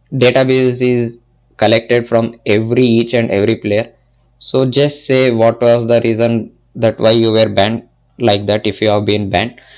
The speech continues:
And if you are not banned like me, even I have not banned any since the beginning. So I have mentioned that, no, I have got banned till now. That's it.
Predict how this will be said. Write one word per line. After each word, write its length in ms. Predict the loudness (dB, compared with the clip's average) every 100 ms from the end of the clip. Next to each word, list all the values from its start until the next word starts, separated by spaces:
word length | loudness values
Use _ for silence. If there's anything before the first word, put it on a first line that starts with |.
| _ -4
And 340 | -2 0 -2
if 160 | -4 0
you 100 | 0
are 60 |
not 300 | 2 0 0
banned 380 | 0 0 -2 -2
like 280 | -2 -2 -4
me, 220 | -6 -6 -4
even 240 | -4 0
I 60 | 0
have 280 | 0 -4 -8
not 280 | -6 -4 -2
banned 260 | -4 -4 -6
any 360 | -6 -4 -4 -6
since 360 | -6 -4 -4
the 120 | -2 -2
beginning. 420 | -2 -4 -6 -10 _ _ _ _
So 560 | -12 -6 -2 -2 -2 -6 -14 _ _ _ _ _ _ _ _ _
I 100 | 0
have 120 | 2
mentioned 380 | 2 -2 -2 -2
that, 160 | -4 -4
no, 120 | -4
I 160 | 0 0
have 240 | 0 -2
got 340 | -2 -2 -2
banned 360 | -2 -2 -4 -6
till 160 | -6 -4
now. 220 | -6 -10 _ _ _ _ _ _ _
That's 200 | -4 -2
it. 220 | -4 -8